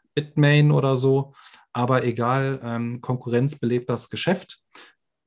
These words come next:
Intel möchte da langfristig halt den Markt unterstützen, was auch die Chip-Entwicklung betrifft. Also diesen Miner kriegt man am Ende nicht komplett.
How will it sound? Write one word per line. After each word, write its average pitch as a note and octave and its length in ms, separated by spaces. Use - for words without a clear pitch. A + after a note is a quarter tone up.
Intel D#3 520
möchte C#3 720
da A#2+ 240
langfristig B2+ 760
halt B2 180
den A#2 120
Markt A#2+ 240
unterstützen, C3 800
was A2+ 200
auch A#2+ 200
die A2+ 160
Chip-Entwicklung C#3+ 680
betrifft. C#3+ 380
Also A#2 220
diesen A2+ 280
Miner D3+ 400
kriegt D3 260
man A#2 120
am A2+ 100
Ende B2 240
nicht A#2 240
komplett. E3+ 400